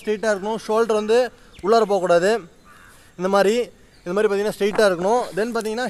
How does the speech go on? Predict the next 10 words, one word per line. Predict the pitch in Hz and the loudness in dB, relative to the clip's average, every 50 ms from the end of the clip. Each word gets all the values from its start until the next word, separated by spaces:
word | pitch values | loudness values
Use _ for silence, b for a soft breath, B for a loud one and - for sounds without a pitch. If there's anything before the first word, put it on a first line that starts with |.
| - 190 | -6 -8
ஹிப்பு, | 233 180 - 226 190 - - - - _ - - | -10 -8 -6 -8 -8 -8 -10 -20 -20 _ -16 -12
ஹிப்பும் | 208 220 185 262 247 240 | -12 -10 -10 -6 -4 -4
பார்த்தீங்கன்னா | 233 190 220 214 220 240 254 254 240 | -4 -2 -4 -4 -4 -4 -4 -4 -4
உள்ளே | 214 190 185 180 214 226 | -4 -4 -4 -4 -4 -4
போகக்கூடாது, | 190 202 202 185 190 185 185 175 202 226 262 247 - - _ _ B B B B B B B B B B B B _ - 160 | -4 -4 -4 -4 -2 -2 -2 0 0 -2 -2 -2 -6 -10 _ _ B B B B B B B B B B B B _ -12 -8
ஆ, | 151 160 160 | -6 -6 -6
மேலே | 170 175 190 214 220 | -4 -2 0 0 0
தான் | 220 214 196 175 | 0 -2 -2 -4
இருக்கணும் | 180 185 208 240 240 180 - 156 - _ - _ - - - - | -4 -6 -6 -6 -6 -8 -12 -20 -20 _ -20 _ -20 -20 -18 -12
சென்டரில். | 170 180 202 196 208 196 190 208 240 247 | -12 -10 -6 -6 -6 -2 -2 -2 -4 -4